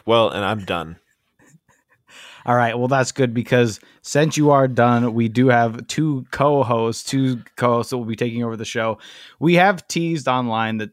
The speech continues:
Speaker 2: we have our, our one hundredth episode coming up. And, uh, Landon and I have just decided to just, maybe just call it quits.
Speaker 1: I, frankly, at this point, I'm done, except I have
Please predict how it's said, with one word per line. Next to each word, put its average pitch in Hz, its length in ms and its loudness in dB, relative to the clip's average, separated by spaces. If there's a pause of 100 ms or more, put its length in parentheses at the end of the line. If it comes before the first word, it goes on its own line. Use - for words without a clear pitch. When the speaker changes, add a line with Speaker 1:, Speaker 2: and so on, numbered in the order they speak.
(120)
Speaker 2:
we 117 220 -6
have 113 180 -2
our, 107 200 -2
our 110 220 -6
one 110 160 -6
hundredth 117 380 -8
episode 101 520 -10
coming 98 380 -10
up. 92 240 -12 (520)
And, 107 460 -4
uh, 101 440 -4
Landon 160 360 0
and 147 100 0
I 131 120 4
have 120 120 0
just 117 220 -10
decided 107 500 -4
to 110 80 -10
just, - 460 -10 (160)
maybe 165 380 -2
just 127 180 -6
call 110 180 0
it 104 60 -8
quits. 101 500 -6 (1700)
Speaker 1:
I, 139 520 0 (200)
frankly, 143 380 0
at 123 100 -4
this 120 140 -2
point, 110 360 -4
I'm 104 280 -6
done, 92 380 -4
except 120 840 0 (1200)
I 104 120 2
have 120 260 2